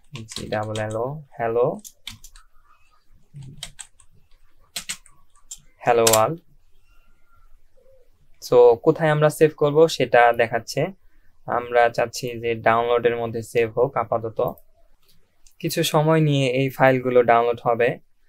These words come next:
So, আমাদের হয়ে গেল। এরপর আমাদের যে কাজটি করতে হবে সেটা হলো, আহ, কানেক্টেড ডিভাইস। কানেক্টেড ডিভাইসের ক্ষেত্রে আমাদের, আহ, হচ্ছে Android স্টুডিওতে গিয়ে Google Drive যেটা, সেটাকে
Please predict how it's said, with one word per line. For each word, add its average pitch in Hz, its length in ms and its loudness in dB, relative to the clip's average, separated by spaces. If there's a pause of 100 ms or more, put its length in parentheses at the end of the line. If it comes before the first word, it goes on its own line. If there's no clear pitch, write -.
(200)
So, 135 120 0
আমাদের 123 760 2
হয়ে 123 320 0
গেল। 123 340 2
এরপর 156 560 6
আমাদের 139 560 0
যে 139 200 -4
কাজটি 131 320 -6
করতে 123 260 -6
হবে 117 300 -2
সেটা 127 360 -6
হলো, 123 360 0 (520)
আহ, 117 540 0
কানেক্টেড 120 880 -2
ডিভাইস। 113 640 -8
কানেক্টেড 143 460 0
ডিভাইসের 143 500 -2
ক্ষেত্রে 139 540 -4 (380)
আমাদের, 123 680 2
আহ, - 240 -2 (280)
হচ্ছে 123 560 -4 (520)
Android 147 400 2
স্টুডিওতে 147 560 -2
গিয়ে 143 320 0
Google 139 760 0
Drive 123 340 0
যেটা, 123 420 -2
সেটাকে 120 640 -6